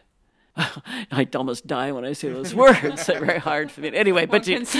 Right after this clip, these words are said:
Speaker 2: her
Speaker 1: but it's,
Speaker 2: suffering. <laughs>
Speaker 1: but it's, it's, it's, it's a really good exercise. You think what they're feeling, why they're doing what they're doing, what they're thinking. And so focus completely on them as,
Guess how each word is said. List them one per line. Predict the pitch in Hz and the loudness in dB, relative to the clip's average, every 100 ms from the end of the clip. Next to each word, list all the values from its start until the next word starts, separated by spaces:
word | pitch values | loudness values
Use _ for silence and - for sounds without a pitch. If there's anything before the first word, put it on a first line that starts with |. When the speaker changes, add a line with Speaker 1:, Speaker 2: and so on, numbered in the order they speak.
| 277 | 2
Speaker 2:
her | |
Speaker 1:
but | 226 | 4
it's, | 220 | 2
Speaker 2:
suffering. | - 214 220 214 214 302 | 4 4 4 2 4 2
<laughs> | 208 | 6
Speaker 1:
but | 214 180 | 8 8
it's, | 190 - | 6 6
it's, | 262 233 - | 6 6 4
it's, | 214 - 226 - - | 2 4 2 2 -2
it's | 165 175 | -2 0
a | |
really | 165 185 175 | 0 4 4
good | 156 147 | 6 2
exercise. | 135 - 147 139 135 92 135 | 0 -4 -10 -6 -4 -4 -4
You | 156 | -4
think | 160 143 | -2 -4
what | 120 - | -6 -6
they're | 120 | -8
feeling, | - 185 202 202 185 160 | -2 2 2 2 2 2
why | 117 87 | 2 2
they're | 95 | -2
doing | - 175 190 185 | -2 0 0 0
what | 170 165 | -2 -4
they're | 135 | -6
doing, | 143 143 143 131 | -6 -6 -4 -4
what | 127 - | -6 -8
they're | - | -10
thinking. | - 151 156 156 160 | -4 -2 -2 -4 -8
And | 160 | -8
so | 147 151 | -2 -2
focus | - 160 - 147 | 2 0 0 -6
completely | - 147 - 170 - - 180 | -6 -8 -6 -8 -6 -4 -4
on | 160 156 | -4 -6
them | 151 - | -8 -8
as, | - | -12